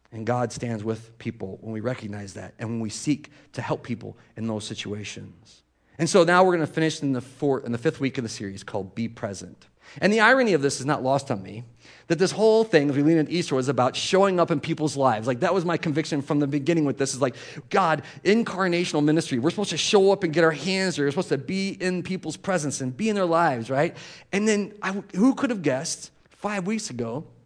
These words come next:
we've been the second week of self-quarantine, <laughs> of literally being told that we can't be in one another's lives. And then some people being told they have to be in one another's lives and find some safe way to do that, some s-,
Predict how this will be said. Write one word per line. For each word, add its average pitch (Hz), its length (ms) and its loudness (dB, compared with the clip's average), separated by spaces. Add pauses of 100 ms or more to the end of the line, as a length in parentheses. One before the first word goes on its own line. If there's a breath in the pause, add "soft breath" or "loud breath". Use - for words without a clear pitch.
(220)
we've 170 160 0
been 196 100 2
the 165 80 2
second 180 340 -2
week 160 340 0 (360 loud breath)
of 156 140 0 (240)
self-quarantine, 175 1200 -6 (220)
<laughs> - 680 -14
of 202 120 4
literally 277 400 2
being 240 240 0
told 240 380 4
that 202 60 0
we 202 120 -2
can't 262 420 -6
be 180 140 -2
in 151 80 2
one 131 120 0
another's 113 300 -6
lives. - 640 -16 (420)
And 196 100 6
then 226 120 4
some 233 200 0
people 165 220 -4
being 151 240 0
told 160 220 -10
they 175 220 -6
have 277 340 -8
to - 120 -10
be 95 320 -16 (220)
in 110 100 -10
one 98 140 -8
another's 95 260 -14
lives - 460 -20 (220)
and 123 140 -14
find 175 220 -4
some 185 160 -4
safe 196 360 -2
way 208 80 -4
to 196 80 -6
do 226 200 -6
that, - 280 -8 (180)
some 190 200 -2
s-, - 220 -10